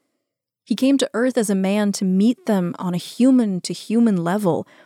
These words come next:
rebuilding the intimacy that was lost when God and humanity walked together in Eden and then experienced the fall. Let's be clear.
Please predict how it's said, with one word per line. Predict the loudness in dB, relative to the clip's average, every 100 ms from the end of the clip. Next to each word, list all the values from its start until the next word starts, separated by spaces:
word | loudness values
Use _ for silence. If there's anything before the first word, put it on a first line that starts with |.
| _ _ -4
rebuilding | 0 0 0 2 2 0 -2 -4
the | -6
intimacy | -8 -6 -4 -6 -6 -8
that | -6
was | -6 -6
lost | -6 -6 -6 -6 -10 -14 _ _ _
when | 0
God | 2 0 2
and | 0 2
humanity | -2 -2 -4 -2 0 -2
walked | -2 -4 -6 -6
together | -6 -2 -2 -4
in | -6 -8
Eden | -8 -4 0 0 0 _ _ _ _
and | 0 2
then | 4 2 2 -2
experienced | -6 -6 -4 -2 0 0 -4
the |
fall. | -8 -6 -6 -6 -8 -14 _ _ _ _ _ _ _ _ _
Let's | -2 0
be |
clear. | -2 -2 -4 -6